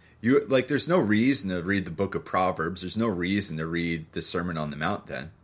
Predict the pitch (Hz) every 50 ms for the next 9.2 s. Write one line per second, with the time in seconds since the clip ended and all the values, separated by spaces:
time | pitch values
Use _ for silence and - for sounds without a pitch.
0 | - - - - - - - - - - - - - - - - - - - 104
1 | 101 101 107 98 95 92 85 82 82 - - _ _ _ _ _ _ _ _ -
2 | - - 104 101 - 104 110 117 113 - - 117 113 113 107 - 110 98 95 80
3 | - 95 98 101 104 95 95 95 98 95 95 92 78 - - 85 85 - - -
4 | 98 98 95 - - 87 87 82 - 73 78 78 - - - - - 139 131 151
5 | 175 - - - 104 90 82 78 73 73 71 76 80 - - - - _ _ _
6 | - 90 90 87 90 85 90 85 82 82 80 78 80 80 73 - _ _ _ _
7 | - - - - - - - 113 113 - - - 95 85 82 78 67 65 67 65
8 | 62 76 90 - - - - - - - - - - - - 92 92 90 82 73
9 | 71 71 -